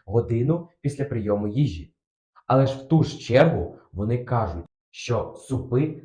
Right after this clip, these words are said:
це корисно для шлунку та, в принципі, для здоров'я. І від такої логіки в мене дуже пухне голова від цієї несенітниці.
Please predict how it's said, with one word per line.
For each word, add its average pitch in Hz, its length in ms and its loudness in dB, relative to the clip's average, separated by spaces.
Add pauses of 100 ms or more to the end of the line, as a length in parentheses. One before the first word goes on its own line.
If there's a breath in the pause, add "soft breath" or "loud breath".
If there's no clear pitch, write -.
(100)
це 131 180 0
корисно 120 540 0
для 101 180 -2
шлунку 156 600 0 (200 loud breath)
та, 113 80 -4
в - 140 -8
принципі, 123 420 -2
для 107 220 0
здоров'я. 107 600 2 (180)
І 123 100 -4
від 123 140 0
такої 123 300 2
логіки 143 400 2
в 120 80 -2
мене 120 200 0
дуже 120 360 -4
пухне 113 360 -4
голова 104 520 2 (160 loud breath)
від 117 140 -8
цієї 113 360 -4
несенітниці. 117 840 -6